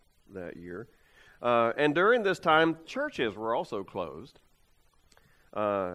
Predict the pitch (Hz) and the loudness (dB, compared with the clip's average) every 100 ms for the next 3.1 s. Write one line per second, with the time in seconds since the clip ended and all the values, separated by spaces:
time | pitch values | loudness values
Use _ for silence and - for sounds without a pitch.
0 | - 139 220 185 170 190 180 - 175 180 | 2 4 6 4 4 2 0 -4 -6 -4
1 | 175 160 143 - 117 113 123 117 101 110 | -4 -4 -8 -6 -4 -4 -6 -8 -6 -4
2 | 135 160 - - - 156 - - 233 110 | -2 -4 -8 -10 -8 -10 -10 -8 -6 -6
3 | - | -10